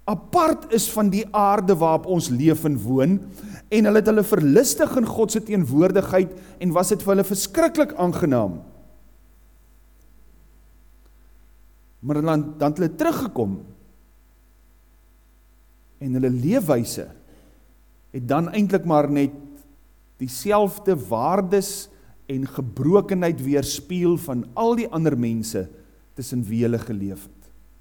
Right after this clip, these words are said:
Ek weet nie of daar so, ehm, 'n woord bestaan nie, maar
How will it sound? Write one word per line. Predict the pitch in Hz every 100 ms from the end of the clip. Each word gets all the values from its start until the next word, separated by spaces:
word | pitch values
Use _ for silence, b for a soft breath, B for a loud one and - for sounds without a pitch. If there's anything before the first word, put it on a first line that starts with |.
| - - - - _ _ - _ _ _ _ _ _ _ _ b b b b b b b b b 185
Ek | 151
weet | 208 226
nie | 240
of | 175
daar | 156 160
so, | 156 185 175
ehm, | 165 160 135 117 117 107 - - b b b b b
'n | 131 101
woord | 113 151 160
bestaan | 113 123 - 170 147 131
nie, | 123
maar | 120 120